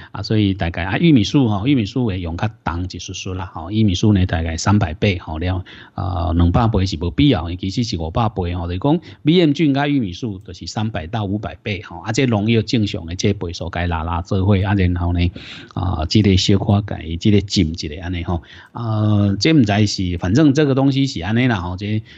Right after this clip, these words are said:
伫遮啊，甲咱听众朋友小讲者吼，就是讲啊，有当时啊，真济即种方法吼，啊，拢是阮去甲经验过，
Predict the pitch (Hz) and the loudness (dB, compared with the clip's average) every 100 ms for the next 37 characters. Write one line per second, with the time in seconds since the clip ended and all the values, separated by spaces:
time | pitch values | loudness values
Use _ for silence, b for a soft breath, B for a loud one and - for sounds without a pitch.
0 | B - 85 113 117 90 82 78 80 - | B -10 -2 0 0 -2 -4 -6 -8 -6
1 | 87 101 107 113 110 101 101 98 95 104 | -2 0 2 2 2 0 -2 -4 -6 -4
2 | 95 92 95 92 92 - 131 98 - - | -2 -2 -2 -2 -2 0 0 0 -4 -10
3 | 87 82 85 95 113 117 B B B - | -10 -8 -6 -2 0 0 B B B -4
4 | 98 110 120 151 127 113 104 80 123 135 | 2 4 4 2 2 2 0 -4 -2 0
5 | 135 131 98 98 104 92 92 95 b b | 0 0 0 0 -2 -2 -4 -8 b b
6 | - 85 110 120 117 90 85 82 82 120 | -12 -6 -2 -2 -2 -6 -6 -8 -2 2
7 | 127 127 110 95 - 92 90 87 95 - | 2 2 0 -4 -2 0 2 0 -2 -4